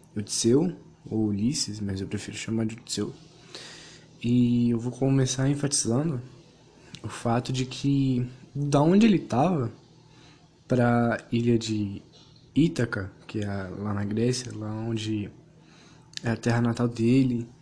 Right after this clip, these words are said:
e onde ele ansiava estar, tipo, não é, não era de lá tão longe.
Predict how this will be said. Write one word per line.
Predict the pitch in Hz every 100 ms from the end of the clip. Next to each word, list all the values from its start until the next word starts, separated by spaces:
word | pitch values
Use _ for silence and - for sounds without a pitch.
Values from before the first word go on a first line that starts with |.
| - - - - - -
e | -
onde | 117 113 117
ele |
ansiava | 123 131 131 - 120 117
estar, | 110 - 120 147 -
tipo, | - - 156
não | - 151 165 160
é, | 165 165 147 131 - - - _ - -
não | 147 165
era | 147 151 160 139 131 123 120
de | 120 123 117
lá | 120 123
tão | 123 - 139
longe. | 131 120 143 127 -